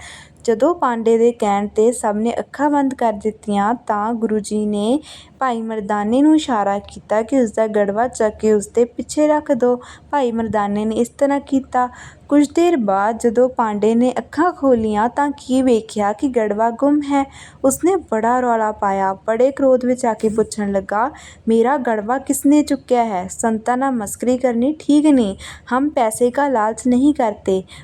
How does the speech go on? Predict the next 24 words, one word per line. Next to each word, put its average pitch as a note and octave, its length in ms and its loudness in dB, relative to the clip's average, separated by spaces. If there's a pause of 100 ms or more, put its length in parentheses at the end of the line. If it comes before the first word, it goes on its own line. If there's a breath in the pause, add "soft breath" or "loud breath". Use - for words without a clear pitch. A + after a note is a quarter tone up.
(120)
ਪਰ G3+ 220 -2
ਅਸਲ C4 320 2
ਗੱਲ A3+ 240 0
ਤਾਂ A#3 260 -4
ਹੈ A3 220 -2
ਹੀ B3+ 140 0
ਪੈਸੇ C4+ 380 -2
ਦੀ B3 160 -4
ਸੀ। A#3+ 260 -2 (320 loud breath)
ਵੇਖਣ G3+ 340 0
ਵਾਲੇ A#3 340 2
ਹੈਰਾਨ C4+ 360 0
ਹੋ D4+ 180 0
ਗਏ। C#4+ 220 2 (340 loud breath)
ਪਾਂਡੇ G#3 320 0
ਦਾ C4 140 4
ਰੌਲਾ A3+ 340 2
ਸੁਣ G#3+ 320 -4
ਕੇ A3+ 260 2
ਹੋਰ A#3 300 2
ਲੋਕ C#4 260 0
ਇਕੱਠੇ C#4 440 -2
ਹੋ C4 160 4
ਗਏ। C4+ 200 4